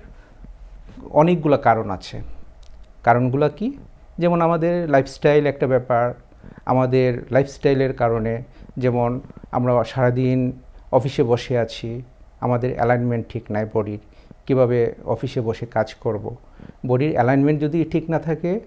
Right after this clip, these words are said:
ওইটাও মেরুদণ্ডের উপর প্রভাব ফেলে। তারপর আমরা ঠিকমতো ঘুমাচ্ছি না, ঠিকমতো সুষম খাবার খাচ্ছি না, তারপর পর্যাপ্ত পরিমাণে পানি পান করছি না, তারপর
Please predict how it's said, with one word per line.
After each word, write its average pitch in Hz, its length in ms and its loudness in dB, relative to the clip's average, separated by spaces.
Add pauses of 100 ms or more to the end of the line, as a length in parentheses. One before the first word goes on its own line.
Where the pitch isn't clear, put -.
(400)
ওইটাও 156 400 4
মেরুদণ্ডের 123 540 2
উপর 135 300 0 (360)
প্রভাব 104 280 2 (140)
ফেলে। 110 240 -8 (640)
তারপর 170 320 2
আমরা 175 380 2 (540)
ঠিকমতো 175 340 2
ঘুমাচ্ছি 131 460 0
না, 107 220 -6 (600)
ঠিকমতো 143 680 0 (340)
সুষম 170 360 0
খাবার 139 280 4
খাচ্ছি 127 380 -6
না, 104 220 -6 (1040)
তারপর 127 680 4 (240)
পর্যাপ্ত 143 720 2 (120)
পরিমাণে 160 520 2 (580)
পানি 175 200 6
পান 185 200 0
করছি - 320 -4
না, 101 220 -8 (400)
তারপর 127 420 0